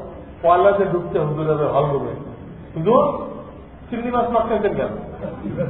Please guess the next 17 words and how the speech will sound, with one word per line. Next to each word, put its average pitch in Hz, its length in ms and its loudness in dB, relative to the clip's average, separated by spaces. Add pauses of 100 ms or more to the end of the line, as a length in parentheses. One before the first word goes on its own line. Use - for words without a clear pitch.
(380)
তারপর 170 260 4
বলে, 160 80 -2
"বাবা, 147 300 4
বাবা।" 135 120 0 (1500)
এরকম 196 300 6 (140)
আট 170 260 2
দশ 190 180 4
জন 220 120 6
আছে, 208 440 6
সবাই 208 240 8
একই 202 260 4
প্রশ্ন, 151 360 -2 (1160)
"হুজুর, 185 300 2
চিংড়ি 247 240 2
মাছ 269 180 8
ঝুলাইতেন 247 380 8
কেন?" 170 200 0